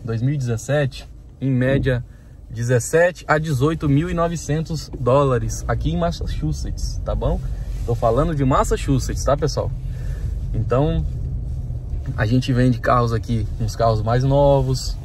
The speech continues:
né, com mais, com procedência, tá bom? Todos eles são checados Carfax,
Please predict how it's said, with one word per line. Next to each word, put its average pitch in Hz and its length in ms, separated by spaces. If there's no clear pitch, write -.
né, 117 200
com 120 100
mais, 123 300
com 175 160
procedência, 143 960
tá 95 120
bom? 151 280
Todos 139 320
eles 131 180
são 127 160
checados 131 460
Carfax, 123 680